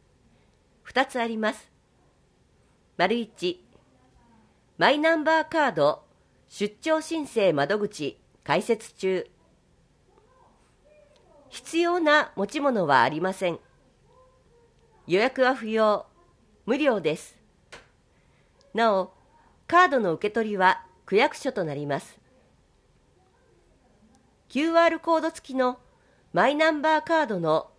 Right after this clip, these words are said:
申請用紙があれば、よりスムーズです。マイナンバーカード出張申請窓口。場所、朝日区民センタ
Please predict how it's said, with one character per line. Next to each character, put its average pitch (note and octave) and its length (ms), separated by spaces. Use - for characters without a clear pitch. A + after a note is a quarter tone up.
申 A#3+ 280
請 C#4+ 260
用 C#4+ 200
紙 - 160
が D3+ 100
あ E3+ 60
れ F#3 100
ば、 C3+ 240
よ E3 120
り A#3+ 280
ス - 180
ム G#3 120
ー A3 80
ズ E3+ 120
で C#3+ 160
す。 - 240
マ G3 160
イ D#4 80
ナ D#4+ 140
ン D4+ 60
バ D#4 200
ー D#4 40
カ D#4 200
ー A#3+ 40
ド E3 320
出 F#3 340
張 D4 200
申 D4+ 240
請 C4+ 220
窓 B3 280
口。 E3+ 360
場 F3+ 120
所、 F#3+ 300
朝 E4+ 240
日 - 140
区 G#3+ 120
民 B3 220
セ B3+ 160
ン A3+ 80
タ C#3 380